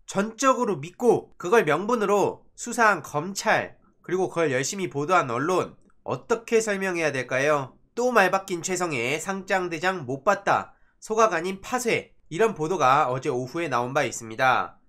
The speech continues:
한마디로 동양대 총장 표창장과 관련해서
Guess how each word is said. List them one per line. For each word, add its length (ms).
한마디로 480
동양대 720
총장 480
표창장과 800
관련해서 800